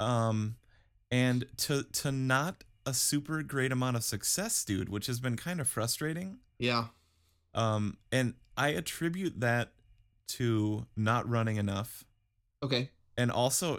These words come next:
Speaker 1: dude, I just think, and, and I don't wanna make this some excuse or anything,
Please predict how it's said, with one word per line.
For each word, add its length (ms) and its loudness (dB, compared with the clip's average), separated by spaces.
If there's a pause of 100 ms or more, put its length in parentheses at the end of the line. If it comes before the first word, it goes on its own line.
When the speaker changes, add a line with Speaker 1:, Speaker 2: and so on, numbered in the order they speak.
Speaker 1:
dude, 340 0
I 160 6
just 220 4
think, 460 -4 (1400)
and, 200 2
and 160 0
I 120 4
don't 180 2
wanna 160 0
make 160 0
this 120 -2
some 160 0
excuse 380 -6
or 40 0
anything, 300 -4